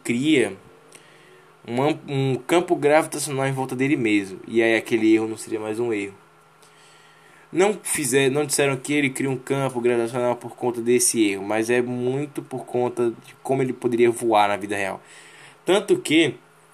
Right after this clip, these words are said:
em Homem de Aço, quando o Zod vai voar, ele larga a luva dele e a luva dele começa a flutuar.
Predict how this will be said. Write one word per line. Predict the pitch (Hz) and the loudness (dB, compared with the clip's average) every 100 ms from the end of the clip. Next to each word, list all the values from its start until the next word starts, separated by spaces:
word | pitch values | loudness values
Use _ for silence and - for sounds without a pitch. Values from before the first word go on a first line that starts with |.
| _ _ _ _ - | _ _ _ _ -10
em | 131 | -2
Homem | 147 151 | 0 0
de | 123 123 | 2 4
Aço, | 135 - - - | 6 4 0 -2
quando | 127 | -2
o | 120 | 0
Zod | 117 113 110 | 0 -2 -2
vai | 110 107 101 | 0 0 -2
voar, | 92 95 113 127 - - _ - - - - | -6 0 4 4 2 -10 _ -20 -20 -14 -2
ele | 117 117 | 2 4
larga | 113 120 139 151 | 4 6 4 4
a | 120 | 2
luva | 113 113 131 | 4 2 0
dele | 123 123 | 2 2
e | |
a | 127 | 2
luva | 135 135 | 0 -2
dele | 139 | -4
começa | 143 139 | -6 -8
a | 135 | -8
flutuar. | 151 165 147 123 | -10 0 2 2